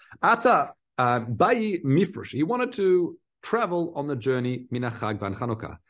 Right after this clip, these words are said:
Chamtecha Matrona Amrei Kudu Mafrishin. First, he saw one Matrona, which is an important lady, who says, "What, you want to travel now?" Itchami Le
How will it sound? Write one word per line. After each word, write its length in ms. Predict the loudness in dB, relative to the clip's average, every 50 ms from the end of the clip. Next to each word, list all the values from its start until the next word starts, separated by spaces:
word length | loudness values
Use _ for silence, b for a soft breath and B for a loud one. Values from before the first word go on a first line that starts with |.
| _ _ _ _
Chamtecha 540 | 0 0 2 2 6 6 4 4 6 2 2
Matrona 480 | 2 2 2 4 6 6 6 6 4 2
Amrei 380 | 2 2 4 4 4 2 2
Kudu 220 | 0 2 2 2 0
Mafrishin. 540 | 0 -4 -6 -6 -6 -4 -6 -8 -8 -10 -14 _ _ _ _ _ _ _ _
First, 180 | 6 6 6 6
he 80 | 2
saw 180 | 4 4 4 6
one 200 | 6 4 4 4
Matrona, 340 | 2 2 2 2 2 2 0
which 140 | -2 -4
is 100 | -4 -4
an 80 | -4 -6
important 300 | -2 0 -2 -2 0 0
lady, 240 | 0 2 2 2 0
who 60 | -2
says, 520 | -2 -6 -4 -2 -2 -2 0 -2 -4 -4
"What, 120 | -4 -4 -4
you 60 | -2
want 120 | -4 -4
to 60 | -2 0
travel 260 | 0 0 0 0 0
now?" 240 | 0 0 -2 -4 -8 _ _ _ _ _ _ _ _ _ _ _ _ _ _ _ _
Itchami 500 | 4 6 6 2 2 4 4 4 4 6
Le 140 | 6 8